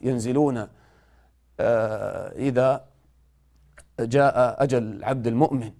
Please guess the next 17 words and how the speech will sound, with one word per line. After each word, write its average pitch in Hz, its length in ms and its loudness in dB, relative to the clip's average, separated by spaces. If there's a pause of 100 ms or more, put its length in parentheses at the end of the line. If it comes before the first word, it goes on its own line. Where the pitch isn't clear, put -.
(340)
قال 131 240 6
النبي 120 380 0
صلى - 100 -6
الله 123 240 -2
عليه 156 100 2
وسلم: 127 220 -2
"إن 131 360 0
المؤمن 123 520 0
إذا 113 260 -2
كان 165 300 4
في 147 120 -4
انقطاع 135 420 2
من 120 220 -2
الدنيا 123 360 0
وإقبال 127 600 2
من 123 140 -2
الآخرة، 107 580 -6